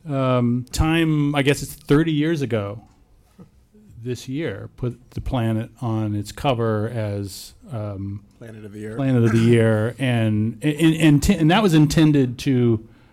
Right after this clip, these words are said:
Speaker 1: drive this conversation, um, which happened a bit, and then, obvi-, as we all know, that faded. Um, I think you're in a different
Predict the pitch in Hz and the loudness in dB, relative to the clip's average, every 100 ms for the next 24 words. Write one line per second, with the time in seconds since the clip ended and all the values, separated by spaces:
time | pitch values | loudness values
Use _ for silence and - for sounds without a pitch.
0 | _ - 120 107 104 104 101 - _ _ | _ -8 -6 -4 -4 -4 -6 -12 _ _
1 | _ _ _ 113 117 - 113 104 107 113 | _ _ _ -2 -2 0 -2 -2 -2 -2
2 | 104 104 95 98 101 165 120 107 104 104 | -2 -4 -4 -6 -8 -4 -2 0 0 -2
3 | 127 117 107 - 107 113 104 117 120 185 | -2 -4 -4 -6 -8 -6 -6 -6 -4 -4
4 | - 120 110 104 98 - 110 113 123 101 | -2 -2 -2 -2 -4 -8 -8 -6 -6 -6
5 | 104 98 98 98 98 - 135 135 110 107 | -4 -4 -6 -10 -14 -6 -2 0 -2 -4
6 | 110 110 - 110 107 110 - - _ _ | -10 -14 -12 -8 -6 -8 -12 -20 _ _
7 | 131 127 120 120 - - - - _ - | 0 4 4 2 -2 -18 -20 -20 _ -2
8 | 156 151 208 196 - 160 160 208 262 196 | 0 6 6 6 -2 -6 2 4 4 4
9 | 160 135 151 143 135 135 | 4 2 0 2 2 0